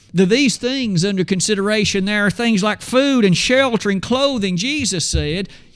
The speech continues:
God's gotta be first. Now, that had to have been just as challenging for those people then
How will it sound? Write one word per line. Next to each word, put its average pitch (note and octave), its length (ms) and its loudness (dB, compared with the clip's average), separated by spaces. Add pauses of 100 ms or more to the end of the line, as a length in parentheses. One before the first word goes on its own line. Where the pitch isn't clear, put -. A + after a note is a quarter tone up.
(380)
God's D#3 360 0
gotta D3 180 -4
be B2+ 100 -4
first. B2 760 -10 (1500)
Now, D3 160 2
that F3 200 4
had F#3 180 6
to G3 120 4
have F3+ 100 2
been F3 180 4
just F3 260 2
as D#3+ 120 0
challenging F#3 600 0
for C#3+ 120 -4
those D#3 240 0
people F#3 340 2
then C#3+ 560 -2